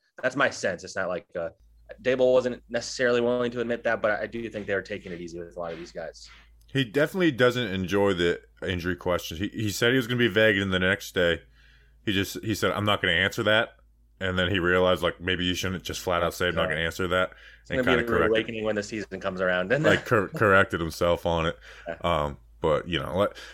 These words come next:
Speaker 2: yeah, it's, it's been hard to decipher from the outside looking in because, you know, like, like I,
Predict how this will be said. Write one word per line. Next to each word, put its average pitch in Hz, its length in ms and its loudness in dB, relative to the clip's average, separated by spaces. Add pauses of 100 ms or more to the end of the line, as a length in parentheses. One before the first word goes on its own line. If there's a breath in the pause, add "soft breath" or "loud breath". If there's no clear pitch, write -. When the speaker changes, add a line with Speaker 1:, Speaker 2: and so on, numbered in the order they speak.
Speaker 2:
yeah, 151 180 6
it's, 151 260 2
it's 143 180 4
been 190 220 4
hard 147 380 8
to 107 200 8
decipher 110 540 4
from 92 160 2
the 90 100 4
outside 90 400 4
looking 85 320 2
in 87 220 2
because, 80 560 -2 (260)
you 110 160 0
know, 80 200 2
like, 85 180 2 (140)
like 110 180 4
I, 113 140 6